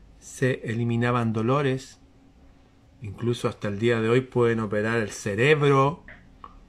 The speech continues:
con la persona consciente hablando, pero sin sentir nada y sin efectos secundarios de la anestesia ni nada. El emperador amarillo.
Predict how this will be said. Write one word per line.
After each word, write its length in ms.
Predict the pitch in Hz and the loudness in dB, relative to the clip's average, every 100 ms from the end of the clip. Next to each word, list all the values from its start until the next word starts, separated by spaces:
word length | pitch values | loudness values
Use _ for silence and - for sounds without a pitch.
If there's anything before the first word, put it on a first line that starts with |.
| - - - | -20 -20 -12
con 140 | - 123 | 0 2
la 100 | 123 | 2
persona 460 | 123 - 156 151 | 0 0 0 2
consciente 640 | 135 123 - 165 196 - 147 | 0 -2 0 2 2 2 2
hablando, 640 | 131 151 190 135 139 208 - - - - - - - _ | 2 2 0 0 -4 -4 -10 -18 -18 -18 -20 -20 -20 _
pero 160 | - 107 | -10 -6
sin 200 | - 139 | -2 -2
sentir 440 | - 123 - 127 | 0 -4 -2 -2
nada 460 | 120 131 127 90 - - - - - - _ - - - | -2 -2 -4 -8 -16 -20 -20 -20 -20 -20 _ -20 -20 -14
y 80 | - | -10
sin 180 | - 123 | -2 -2
efectos 380 | 113 127 - 117 | 0 -2 -4 -6
secundarios 560 | 110 107 104 113 113 | -6 -4 -4 -2 -2
de 80 | 101 | -2
la 80 | 98 | -6
anestesia 760 | 95 - - 123 131 123 - | -6 -10 -4 -2 -2 -4 -6
ni 140 | 117 117 | -8 -8
nada. 340 | 131 104 90 - - - _ _ _ _ _ - - _ - | -8 -12 -16 -20 -20 -20 _ _ _ _ _ -20 -20 _ -6
El 120 | 107 | -2
emperador 600 | 110 98 117 107 107 110 | -2 -4 -4 -2 -2 -2
amarillo. 640 | 107 104 101 123 104 85 | -2 -4 -6 -8 -10 -14